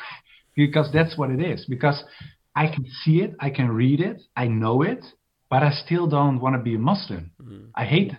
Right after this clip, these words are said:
Speaker 1: the, the idea of me becoming a
Speaker 2: J-,
Speaker 1: Muslim.
Speaker 2: just to be clear, you, you, you're telling me you were doing all this research,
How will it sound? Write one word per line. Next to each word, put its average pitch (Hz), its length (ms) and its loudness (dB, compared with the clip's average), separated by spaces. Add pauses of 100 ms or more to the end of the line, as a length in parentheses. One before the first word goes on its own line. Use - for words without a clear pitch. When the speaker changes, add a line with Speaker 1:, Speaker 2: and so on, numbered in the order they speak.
(140)
Speaker 1:
the, 123 80 -4
the 117 240 -8
idea 127 500 0
of 98 80 -8
me 135 300 4
becoming 123 440 -2
a - 20 -6
Speaker 2:
J-, 110 60 -4
Speaker 1:
Muslim. 165 240 0
Speaker 2:
just 165 200 -6
to 156 80 -4
be 143 140 -4
clear, 113 240 -2
you, 101 160 -8
you, 113 160 -6
you're 110 200 -6
telling 123 240 -6
me 107 100 -6
you 101 80 -6
were 101 60 -4
doing 123 180 -6
all 120 60 -4
this 104 200 -10
research, 90 580 -10